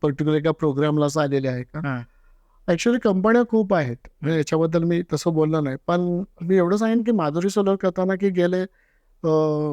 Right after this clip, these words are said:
Speaker 1: पंचवीस वर्ष आम्ही मार्केटमध्ये आहोत, जवळजवळ चोवीस पंचवीस वर्ष आम्ही मार्केटमध्ये आहोत. आणि ही कंपनी अशी आहे की ज्यांनी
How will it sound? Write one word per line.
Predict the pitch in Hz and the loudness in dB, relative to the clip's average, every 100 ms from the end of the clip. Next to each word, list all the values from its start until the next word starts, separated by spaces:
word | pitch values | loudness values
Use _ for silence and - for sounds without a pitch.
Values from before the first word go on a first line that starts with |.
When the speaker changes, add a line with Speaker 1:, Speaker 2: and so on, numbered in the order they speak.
| 147 - _ - | -6 -12 _ -2
Speaker 1:
पंचवीस | 175 175 202 - | 0 2 0 2
वर्ष | 175 185 | 0 0
आम्ही | - 156 160 | 0 0 0
मार्केटमध्ये | 156 147 151 143 143 139 | 0 -2 -2 -2 -2 -2
आहोत, | 135 131 | -2 -2
जवळजवळ | 131 131 | -2 -2
चोवीस | 131 139 135 | -2 -2 -2
पंचवीस | - 131 131 - | -4 -6 -6 -4
वर्ष | 131 - | -6 -4
आम्ही | 135 131 | -4 -2
मार्केटमध्ये | 131 127 135 127 127 135 | -4 -6 -6 -6 -4 -6
आहोत. | 131 - _ _ _ 185 | -8 -14 _ _ _ -2
आणि | 202 233 254 170 | 0 0 -2 -2
ही | 196 | 0
कंपनी | 214 214 226 | 0 2 2
अशी | 226 - | 0 0
आहे | 240 | -4
की | 254 240 | 0 0
ज्यांनी | 220 220 | 2 0